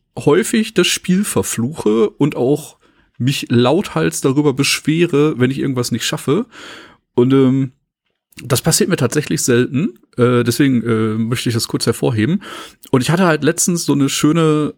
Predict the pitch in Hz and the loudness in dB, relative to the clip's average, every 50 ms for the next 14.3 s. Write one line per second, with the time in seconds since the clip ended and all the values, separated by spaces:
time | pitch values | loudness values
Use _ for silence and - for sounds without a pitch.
0 | _ - - 123 123 127 127 127 131 127 131 139 135 - _ _ - - _ - | _ -8 -4 -2 -2 0 0 0 0 0 -2 -4 -4 -8 _ _ -20 -18 _ -6
1 | - 120 - - 120 151 175 170 - 190 202 220 220 _ _ _ _ _ _ _ | -4 -2 -2 -2 0 0 -2 0 0 0 0 0 -2 _ _ _ _ _ _ _
2 | _ _ _ _ _ _ - - _ _ - - 127 113 117 131 143 147 - - | _ _ _ _ _ _ -20 -20 _ _ -2 0 0 2 2 2 0 0 0 0
3 | 135 127 123 - - - 120 120 117 117 _ - 135 165 165 135 131 120 - 120 | 2 0 0 0 -2 -2 0 0 0 -2 _ -4 -4 -4 -4 -4 -4 0 0 0
4 | 135 175 208 240 - - - 120 113 113 - - 110 107 113 110 - - 185 240 | 0 0 0 -2 -2 -2 -2 -2 -2 -2 -2 -2 -2 -2 -2 -4 -4 -2 -2 -2
5 | 269 - - - _ _ _ _ _ _ _ _ _ _ _ _ - - - - | -2 -2 -6 -10 _ _ _ _ _ _ _ _ _ _ _ _ -20 -16 -6 -2
6 | - 113 110 - 123 113 95 120 131 170 180 - - 127 - - 131 113 113 135 | 0 0 2 2 0 0 2 2 2 2 2 0 -4 -6 -4 -4 -2 0 0 -2
7 | 160 185 - 135 120 - 139 143 151 135 123 131 - 139 139 - - - 117 113 | -2 -2 -4 -4 -2 -2 0 0 0 0 0 0 -2 -2 -2 -2 -4 -2 -2 0
8 | 120 123 117 - 107 101 104 107 - 107 101 - - - 98 92 95 95 95 - | 0 0 -2 0 -2 -2 -2 -2 -2 -2 -4 -4 -4 -4 -4 -4 -4 -4 -4 -2
9 | 98 123 190 208 - - - - - - - - - - - _ _ _ _ - | -2 0 -2 -2 -4 -10 -18 -20 -20 -20 -20 -20 -20 -20 -20 _ _ _ _ 2
10 | 127 123 - - 127 117 - _ - 147 170 185 190 - - 120 117 - - 117 | 2 2 2 0 -4 -4 0 _ 0 2 2 0 0 0 0 0 0 0 0 0
11 | 123 117 120 - - - - - - - 160 151 143 127 107 113 - - - - | 0 0 -2 -4 -4 -2 -2 -4 -2 -2 -2 -2 0 -2 -2 -4 -6 -8 -6 -4
12 | 120 113 - 104 101 104 98 101 101 - - 107 90 92 95 - 110 113 - - | -2 -2 0 -2 -2 -2 -4 -6 -8 -8 -6 -6 -4 -4 -6 -6 -6 -8 -4 0
13 | - 123 139 135 - 131 117 113 104 107 107 107 - 104 110 127 165 185 - - | 0 2 2 2 0 -2 -2 -2 0 -2 -2 0 0 0 2 2 0 -2 -2 -2
14 | - 185 - - 240 269 | -2 -2 0 0 -2 -2